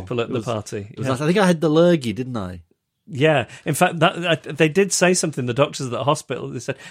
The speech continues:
Speaker 1: "Has she been in contact with anybody with the lurgy recently
Speaker 2: You
Speaker 1: in a loud
Speaker 2: serious?
Speaker 1: environment?" No, of course I'm not
Speaker 2: Oh, right.
Speaker 1: serious. <laughs> Anyway, it's, it's, it's good
Speaker 2: It's
Speaker 1: to
Speaker 2: good
Speaker 1: be
Speaker 2: to be
Speaker 1: reunited.
Speaker 2: reunited, yeah.
Speaker 1: Yes,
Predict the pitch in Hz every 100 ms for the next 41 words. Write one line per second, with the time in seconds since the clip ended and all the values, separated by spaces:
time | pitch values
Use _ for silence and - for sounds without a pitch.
0 | - 165 - 202 240 233 214 202 - 214
1 | 190 - 190 160 147 165 165 156 151 147
2 | 156 156 180 170 139 120 117 135 127 127
3 | 139 - 98 - 143 143 143 135 135 127
4 | 139 160 135 113 101 - _ _ _ 185
5 | - - - 120 - - 117 123 - -
6 | - - - - _ _ _ _ - _
7 | _ _ _ _ _ _ _ - _ 196
8 | 208 180 113 - 151 131 120 131 143 -
9 | 139 143 - - 139 127 - 135 - 175
10 | 131 123 143 139 139 135 123 117 101 98
11 | 90 87 101 - -